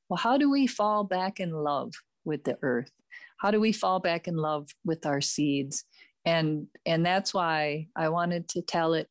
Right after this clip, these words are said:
in a story, so that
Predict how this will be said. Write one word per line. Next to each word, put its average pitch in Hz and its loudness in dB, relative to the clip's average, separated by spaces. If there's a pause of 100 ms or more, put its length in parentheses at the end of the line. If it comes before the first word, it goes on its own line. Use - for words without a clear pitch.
in 160 0
a 147 -2
story, 202 2 (420)
so 160 0
that 156 0